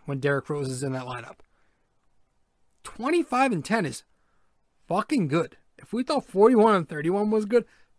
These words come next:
twenty-five and ten is a over, over,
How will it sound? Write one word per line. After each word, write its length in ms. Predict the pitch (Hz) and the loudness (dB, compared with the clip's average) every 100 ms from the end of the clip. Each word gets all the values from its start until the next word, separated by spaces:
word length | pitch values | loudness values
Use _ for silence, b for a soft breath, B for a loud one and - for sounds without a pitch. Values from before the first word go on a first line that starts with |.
| _ - | _ -20
twenty-five 600 | - 208 311 320 285 254 | -4 0 0 0 0 0
and 100 | 165 | 0
ten 180 | 214 190 | 0 0
is 100 | 139 | -2
a 180 | 123 - b b b _ _ _ _ _ _ _ _ _ | -4 -8 b b b _ _ _ _ _ _ _ _ _
over, 500 | 185 285 254 147 120 - - | 6 6 6 2 -2 -8 6
over, 460 | 247 339 160 113 | 8 8 6 -4